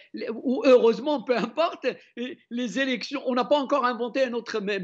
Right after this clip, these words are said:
ça, vous connaissez le, le plus mauvais, euh, sy-, système, à l'exception de tous les autres, hein. <laughs> C'est, c'est, c'est la démocratie,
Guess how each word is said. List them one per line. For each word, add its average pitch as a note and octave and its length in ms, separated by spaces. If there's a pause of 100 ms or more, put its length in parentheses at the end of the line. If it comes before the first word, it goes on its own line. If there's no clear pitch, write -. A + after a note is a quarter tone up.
(420)
ça, G#3 180
vous G3+ 140
connaissez A3 380
le, G3+ 140 (200)
le G3+ 160
plus A#3+ 160
mauvais, A3+ 440
euh, G3 220 (240)
sy-, - 320
système, B3 600 (180)
à A3 100
l'exception A3+ 480
de G3 120
tous C#4+ 160
les C#4+ 200
autres, B3 280
hein. C#4+ 120 (160)
<laughs> A#3 140 (400)
C'est, A#3 240 (120)
c'est, - 320
c'est C4 200
la A#3 100
démocratie, C4 760